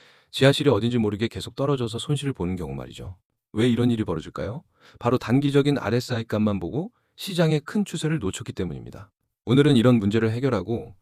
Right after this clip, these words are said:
큰 추세에 올라타 눌림목과 반등 지점을 정확히 포착하는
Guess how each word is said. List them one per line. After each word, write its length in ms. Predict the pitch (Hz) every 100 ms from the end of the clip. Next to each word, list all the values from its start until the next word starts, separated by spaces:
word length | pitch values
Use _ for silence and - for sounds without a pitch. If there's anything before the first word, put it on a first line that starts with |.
| _ _ _
큰 240 | - 208 208
추세에 320 | - 180 180
올라타 640 | 147 104 110 - 131 127 80
눌림목과 720 | 101 113 123 117 - - 117
반등 400 | 110 92 98 113
지점을 340 | 104 90 95 107
정확히 320 | - 95 -
포착하는 640 | - - - 90 117 98